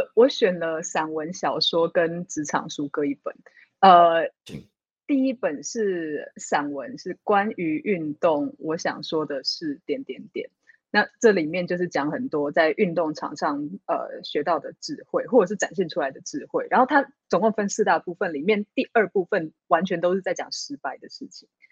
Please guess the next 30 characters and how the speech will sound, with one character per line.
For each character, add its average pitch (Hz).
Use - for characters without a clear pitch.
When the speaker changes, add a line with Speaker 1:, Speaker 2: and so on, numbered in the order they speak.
Speaker 2:
哦。 104
Speaker 1:
然 208
后 254
那 277
个， -
那， 277
那 269
其 226
实 240
也 185
是 220
一 208
个 185
我 151
的 147
那 160
个， 131
那 190
个， 156
那 196
个， 156
哎， 147
复 214
健 160
的 143
良 143
药， 160
<laughs> -
就 294
是 247